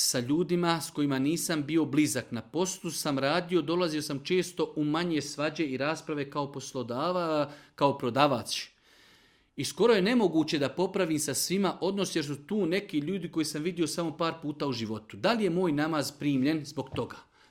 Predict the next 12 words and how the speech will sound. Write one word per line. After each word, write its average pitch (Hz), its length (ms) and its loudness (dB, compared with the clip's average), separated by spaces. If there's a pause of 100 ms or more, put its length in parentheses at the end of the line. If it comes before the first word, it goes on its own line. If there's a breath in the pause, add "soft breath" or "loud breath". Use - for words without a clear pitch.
Pitanje, 220 480 2
čovjek 233 340 2
radi 196 240 0
u 151 120 2
prodavnici, 202 580 0
znao 202 320 -2
se 175 160 -4
nekada 180 360 -2
malo 175 320 0
posvaditi 185 480 -4
sa 143 160 -4
ljudima, 208 680 0